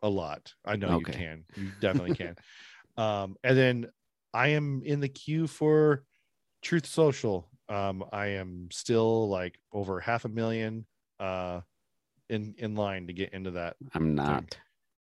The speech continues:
Speaker 1: 'cause they haven't released it for your phone yet. Uh, you can contact us at nine one six two five nine thirty thirty, and you can text that number as well. And hey, just to let you guys know, if you call that number or text it, uh, Wilson's phone does ring.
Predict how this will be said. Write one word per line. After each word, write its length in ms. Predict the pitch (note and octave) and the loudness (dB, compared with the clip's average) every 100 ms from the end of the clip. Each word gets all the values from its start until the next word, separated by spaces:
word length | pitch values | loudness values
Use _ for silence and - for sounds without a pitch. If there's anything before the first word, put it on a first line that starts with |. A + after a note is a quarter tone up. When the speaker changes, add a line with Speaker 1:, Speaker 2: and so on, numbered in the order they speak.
| _ - | _ -8
Speaker 1:
'cause 100 | G2+ | -2
they 60 | |
haven't 180 | G2+ G#2+ | -2 -2
released 260 | G2+ G2+ G2 | -4 -6 -8
it 60 | |
for 80 | F#2 | -8
your 80 | F2+ | -6
phone 260 | - G2 F2 | -4 -6 -6
yet. 180 | E2 - _ _ _ _ _ _ _ _ _ _ - | -10 -14 _ _ _ _ _ _ _ _ _ _ -8
Uh, 320 | G2 F2 F2 _ _ _ - - - | -6 -8 -12 _ _ _ -20 -20 -6
you 100 | D#3 | -2
can 120 | E3 | -2
contact 520 | D#3 F3+ F3+ F#3 F#3+ G#3 | 0 0 2 2 2 0
us 140 | - | -4
at 80 | C#3+ | 0
nine 160 | C#3 | 2
one 140 | C#3+ C3+ | 2 0
six 300 | D#3 D3 - | 0 -2 -2
two 180 | - D3 | -2 -2
five 280 | D#3 D3 C#3+ | 0 0 0
nine 260 | D3 D3+ | -2 -2
thirty 280 | C#3 D3+ D3+ | 0 2 2
thirty, 400 | C#3+ E3 F3+ G#3+ | 0 0 0 -2
and 100 | F3 | -6
you 60 | A2 | -6
can 100 | A2 | -6
text 280 | - A#2+ - | -2 -2 0
that 160 | A2+ A#2 | -4 -2
number 280 | A2+ A2 A2 | -2 0 0
as 100 | G#2 | 0
well. 400 | A2+ A#2+ D3+ C3 A#2 - | 2 2 0 -4 -12 -8
And 180 | A2+ G2+ | -6 -2
hey, 160 | B2 | -2
just 240 | A2 E3+ - | -2 -6 -8
to 60 | |
let 80 | F#3 | -8
you 60 | E3+ | -8
guys 100 | C3+ | -4
know, 260 | F3 A2 - _ _ - | -2 -2 -6 _ _ -10
if 60 | |
you 80 | D#3+ | -10
call 240 | - E3 | -6 -4
that 140 | F3+ F#3 | -4 -4
number 260 | F#3 G3+ | -6 -4
or 100 | F3 | -4
text 340 | C#3 F3 E3+ - | -2 -4 -4 -8
it, 160 | B3 - _ - _ _ _ - | -8 -10 _ -20 _ _ _ -8
uh, 240 | G#2 G2 F#2+ F2+ - | -4 -2 -4 -8 -8
Wilson's 480 | F#2+ C3+ D3 D3+ | -6 -6 -8 -12
phone 380 | - C#3+ D3 D3+ - _ _ | -4 -4 -4 -6 -14 _ _
does 240 | G#2+ C3+ A#2 | -2 -2 -2
ring. 360 | C3+ C#3 D2+ | -6 -6 -10